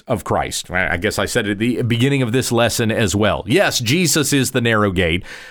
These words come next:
but specifically it is the righteousness of Christ that is the narrow gate. So loving others must be done, it can only be done righteously if we have the righteousness of Christ.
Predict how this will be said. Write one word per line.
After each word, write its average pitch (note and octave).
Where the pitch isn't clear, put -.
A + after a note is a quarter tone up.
but B2+
specifically D3+
it C#3
is C#3
the C#3+
righteousness D3+
of G2+
Christ G2+
that G2+
is F#2+
the G#2+
narrow E2+
gate. E2+
So G#3+
loving E3
others A2
must C#3
be D#3
done, B2
it C3
can D3+
only A3
be G2+
done E2
righteously G#2+
if D#3
we C#3
have B2+
the A#2
righteousness A2
of A2
Christ. -